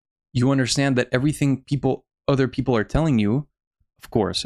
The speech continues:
if there's the honesty factor present, if you believe what they say, if you have reasons not to believe, then we'll get to that later, but if you believe what they say,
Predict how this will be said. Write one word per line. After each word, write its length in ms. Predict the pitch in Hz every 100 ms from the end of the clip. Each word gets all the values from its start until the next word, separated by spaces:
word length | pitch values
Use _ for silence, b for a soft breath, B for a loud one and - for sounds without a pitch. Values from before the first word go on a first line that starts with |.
| 110
if 100 | 104
there's 220 | 104 101
the 160 | 104
honesty 380 | 92 110 104 -
factor 400 | 98 98 98 -
present, 500 | - 110 98 110 135 - _ _ -
if 220 | 110 101
you 100 | 95
believe 600 | 98 98 110 117 98 - _ _
what 220 | 101 101
they 120 | 104
say, 440 | - 131 113 92
if 240 | 127 127 -
you 60 |
have 180 | 110 113
reasons 320 | 127 123 117
not 180 | 123 135
to 60 | 123
believe, 320 | 107 104 107
then 260 | 107 107 - -
we'll 140 | 120
get 220 | 123 120
to 80 | 113
that 200 | 101 98
later, 320 | 107 101 98
but 280 | 107 104 - _ _ _ _ _ _ _ _ _
if 140 | _ 120
you 80 |
believe 380 | 110 113 131 160
what 100 | 127
they 140 | 107 101
say, 500 | - 151 151 120